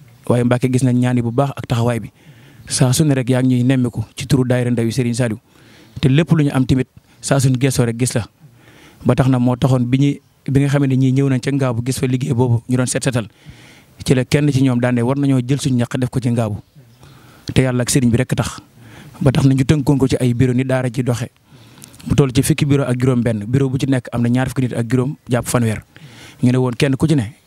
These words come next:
li nga am saw ñaq te bëgg koo def ci Ngaabu nga génnee ko, ñu yóbbu ko Cheikh Abdoul Mourtala ibnu Serigne Saliou. Sàkkuwu ko ci ñun, laajuñu ko tamit, waaye ñun ñoo bëgg jaayante ak Serigne bi. Te Mbàkke, lii ñu jaayante muy fukki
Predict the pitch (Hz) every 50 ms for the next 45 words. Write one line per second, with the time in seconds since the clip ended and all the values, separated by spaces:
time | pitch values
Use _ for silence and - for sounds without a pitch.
0 | - - 131 127 135 131 123 131 - 135 127 123 127 139 - - - - _ -
1 | - - - - - - 131 117 139 135 - 147 135 131 120 - 139 123 120 127
2 | 127 120 101 98 - - - - - - 127 127 120 131 127 127 123 - 135 123
3 | 120 123 113 117 - 120 - - 123 123 117 117 120 120 120 110 117 113 113 113
4 | 117 113 - 123 117 117 - 127 117 107 95 - - - - - - - - -
5 | - - - - - - - - 151 - - 156 139 127 147 - - 135 135 143
6 | 151 - - - 127 139 139 135 123 135 127 - 127 113 135 120 110 - _ _
7 | - - - 127 123 123 139 143 147 151 147 139 151 160 123 110 107 - _ -
8 | - - - - - - - 123 131 135 127 131 131 - - 117 101 - _ _
9 | _ _ _ _ - - 127 - - 147 139 131 127 113 107 - - _ - -
10 | - - - - - 147 131 131 139 139 - 143 135 135 143 170 170 170 139 151
11 | 143 139 135 131 139 120 104 - _ _ - - - 147 139 - - 165 -